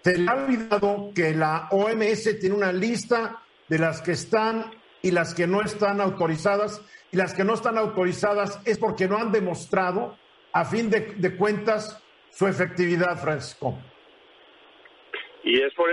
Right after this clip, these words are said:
Speaker 2: y eso, y eso precisamente son las vacunas que Estados Unidos reconoce. Estados Unidos reconoce las vacunas de, este,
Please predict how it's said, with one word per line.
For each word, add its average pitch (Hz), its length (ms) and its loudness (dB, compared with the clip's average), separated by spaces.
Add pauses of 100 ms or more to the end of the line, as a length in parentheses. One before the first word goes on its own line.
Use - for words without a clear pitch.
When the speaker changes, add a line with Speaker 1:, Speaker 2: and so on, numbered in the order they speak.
Speaker 2:
y 143 100 0
eso, 165 220 -2
y 139 100 -2
eso 147 220 0
precisamente 165 640 -2
son 170 180 0
las 160 160 -2
vacunas 156 460 0 (100)
que 127 140 0
Estados 143 400 -2
Unidos 156 180 2
reconoce. 139 680 0 (280)
Estados 160 400 0
Unidos 175 160 0
reconoce 160 560 0
las 135 160 0
vacunas 151 580 0
de, 127 160 2
este, 117 600 0